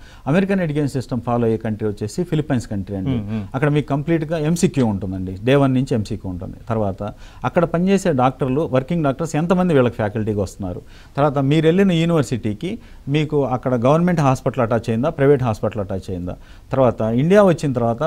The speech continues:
Speaker 1: మీరు నెక్స్ట్ ఎగ్జామ్కి అక్కడ కోచింగ్ ఉందా లేదా అనేది చెక్ చేసుకోవాలండి. ఇవన్నీ మేజర్ ఇష్యూస్ అండి.
Speaker 2: So మీరు చెప్పిన ఇవన్నీ అంశాలు పరిగణలోకి
Speaker 1: పరిగణలోకి
Speaker 2: తీసుకొని
Speaker 1: తీసుకోవాలి.
Speaker 2: అప్పుడు మాత్రమే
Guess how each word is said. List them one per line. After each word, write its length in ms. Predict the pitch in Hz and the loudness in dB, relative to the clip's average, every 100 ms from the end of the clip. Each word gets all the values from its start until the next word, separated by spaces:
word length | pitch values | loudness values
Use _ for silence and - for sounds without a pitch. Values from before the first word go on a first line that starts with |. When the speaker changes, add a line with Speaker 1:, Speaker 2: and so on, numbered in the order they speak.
| 165 | 0
Speaker 1:
మీరు 220 | 147 135 | 2 2
నెక్స్ట్ 280 | 127 135 175 | 0 0 -2
ఎగ్జామ్కి 300 | 143 147 143 | 0 0 0
అక్కడ 160 | 113 | -2
కోచింగ్ 380 | 101 147 143 123 | 6 6 6 0
ఉందా 200 | 110 104 | 0 0
లేదా 220 | 98 92 | -2 -4
అనేది 180 | 101 151 123 | -6 -4 -6
చెక్ 120 | - | -4
చేసుకోవాలండి. 520 | 107 - 95 92 95 - | -6 -4 -6 -6 -8 -6
ఇవన్నీ 340 | 113 107 143 | -6 -4 -2
మేజర్ 280 | 160 120 104 | 0 0 0
ఇష్యూస్ 320 | 87 - 90 | -6 -8 -12
అండి. 220 | 90 90 - - - | -12 -12 -14 -18 -20
Speaker 2:
So 120 | - 127 | -10 -6
మీరు 180 | 117 120 | -4 -4
చెప్పిన 280 | 123 113 131 | -6 -6 -4
ఇవన్నీ 300 | 131 127 127 | -4 -4 -4
అంశాలు 320 | 123 120 139 | -4 -4 -6
పరిగణలోకి 480 | - 131 127 131 123 | -6 -6 -4 -4 0
Speaker 1:
పరిగణలోకి 400 | 170 165 151 156 | 4 4 4 2
Speaker 2:
తీసుకొని 100 | 196 | -2
Speaker 1:
తీసుకోవాలి. 320 | - - 135 | -4 -4 -2
Speaker 2:
అప్పుడు 240 | 135 | -2
మాత్రమే 20 | 139 | -4